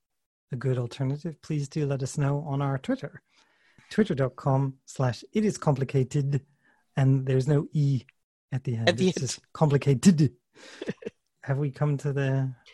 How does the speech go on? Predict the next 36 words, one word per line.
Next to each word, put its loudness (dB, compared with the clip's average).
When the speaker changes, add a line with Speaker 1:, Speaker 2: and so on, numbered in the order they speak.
Speaker 1:
our -2
natural 2
Speaker 2:
I, -2
Speaker 1:
conclusion, -8
do -12
you -2
Speaker 2:
I 6
Speaker 1:
think? 4
Speaker 2:
believe 6
we've 2
naturally -2
concluded 0
there, 2
lovely. -2
Speaker 1:
How -10
lovely, -6
lovely. -8
Oh, -2
God, -8
that's -8
gonna -6
get -8
complicated. -6
Speaker 2:
Lovely, 4
Speaker 1:
Mm. 2
Speaker 2:
isn't 2
it -2
a -2
lovely 0
day? -2
Speaker 1:
It's -8
a -6
lovely, -4
lovely -4
day, -6
lovely. -8